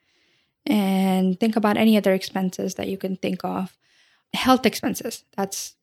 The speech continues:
health insurance. That's one of the <laughs> biggest expense in this country that we have. Um, hopefully some solution is found to the health care crisis we are having.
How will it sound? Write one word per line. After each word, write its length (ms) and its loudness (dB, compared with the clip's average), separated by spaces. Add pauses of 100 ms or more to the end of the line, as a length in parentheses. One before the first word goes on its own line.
(220)
health 240 -4
insurance. 440 -2
That's 280 -6
one 180 -2
of 160 -4
the 280 -2
<laughs> 40 -20
biggest 460 4
expense 680 2 (140)
in 160 2
this 160 -2
country 320 0
that 180 2
we 100 0
have. 480 -2
Um, 400 -8 (120)
hopefully 300 -4
some 260 4
solution 380 4
is 120 -2
found 240 0
to 100 -4
the 60 -2
health 420 -6 (140)
care 380 2
crisis 580 -6
we 120 -2
are 160 -6
having. 540 0